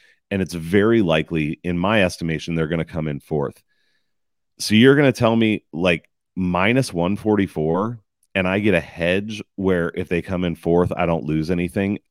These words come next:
I think that is a great bet. And let me see if I can tell you the books here real quick if you wanna make that bet, because the lines are different, different places.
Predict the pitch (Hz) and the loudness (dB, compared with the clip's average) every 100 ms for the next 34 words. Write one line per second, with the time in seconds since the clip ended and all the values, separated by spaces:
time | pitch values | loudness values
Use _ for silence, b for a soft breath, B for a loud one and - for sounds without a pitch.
0 | - 92 123 135 107 90 90 - 87 80 | -4 0 0 0 0 2 0 0 -4 -6
1 | 69 80 80 - 73 67 - _ _ _ | -4 -2 -2 -4 -6 -6 -10 _ _ _
2 | _ _ _ _ _ _ _ _ _ _ | _ _ _ _ _ _ _ _ _ _
3 | _ 98 98 92 87 87 - _ - 117 | _ 2 4 4 2 0 -4 _ -2 0
4 | 117 110 107 98 87 87 104 92 82 78 | 0 0 0 0 -2 -4 0 0 0 -2
5 | 73 71 71 95 - - - 90 82 82 | -6 -8 -2 -2 -2 -10 -4 -2 0 0
6 | 85 82 82 - 117 120 - 98 87 85 | 0 -2 -2 2 2 0 -8 -8 -6 -4
7 | 90 87 82 85 95 - 87 80 78 78 | -2 0 0 -2 -2 -2 -2 -2 -2 -2
8 | 78 - _ _ _ _ _ _ _ _ | -4 -8 _ _ _ _ _ _ _ _
9 | _ _ _ 104 - 107 98 76 78 90 | _ _ _ -2 2 2 2 0 -2 0
10 | 95 98 90 101 - 87 92 98 82 92 | 0 -2 0 -2 -2 -2 -2 -4 -4 -2
11 | 90 - 73 - | -2 -2 -8 -8